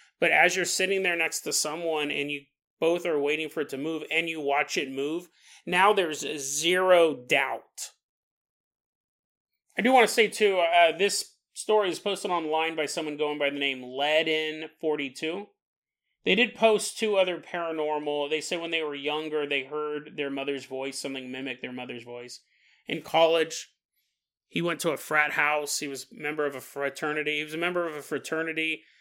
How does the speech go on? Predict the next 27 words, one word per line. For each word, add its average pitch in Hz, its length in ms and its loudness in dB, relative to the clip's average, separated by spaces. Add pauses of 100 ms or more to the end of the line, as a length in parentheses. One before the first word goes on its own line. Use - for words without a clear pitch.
(280)
Rumor 160 340 2
was 147 200 0
the 143 80 -8
frat 143 260 -2
house 139 220 -4
was 127 140 -10
haunted. 135 380 -4
He 135 80 -14
says, 127 280 -6
"One 135 160 -6
day 127 220 -2
I 123 80 -6
saw, 123 600 -4 (600)
uh, 123 400 -6 (140)
a 135 180 2
man, 143 460 2
I 135 80 -4
thought 143 200 -2
it 135 80 -2
was 131 120 -8
another 131 440 -6 (300)
student, 139 580 -4 (460)
walk 156 440 4
through 151 300 -4
a 139 60 -8
closed 127 500 -6
door." 113 360 -10